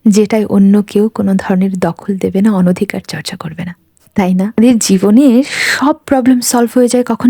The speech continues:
জানেন? যখন আপনি আপনার নিজেকে অন্যের জুতোয় রেখে চিন্তা করবেন, ঠিক আছে? অন্যের জায়গায় নিজেকে রেখে চিন্তা করবেন যে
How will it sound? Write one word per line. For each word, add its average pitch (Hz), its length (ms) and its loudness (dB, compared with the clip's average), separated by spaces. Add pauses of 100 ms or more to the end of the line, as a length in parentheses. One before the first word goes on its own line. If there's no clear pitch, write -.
জানেন? 220 220 2 (420)
যখন 208 280 0 (200)
আপনি - 260 -2 (140)
আপনার 208 200 0 (100)
নিজেকে 196 340 0 (200)
অন্যের 202 340 4 (160)
জুতোয় 220 420 2 (140)
রেখে 190 240 -2 (100)
চিন্তা 180 220 -6 (100)
করবেন, 185 260 -6 (720)
ঠিক - 200 -10
আছে? - 140 -6 (180)
অন্যের 226 300 4 (140)
জায়গায় 202 420 0
নিজেকে 208 320 -2
রেখে 196 260 -2
চিন্তা 190 300 -2
করবেন 196 240 -2 (120)
যে 208 80 0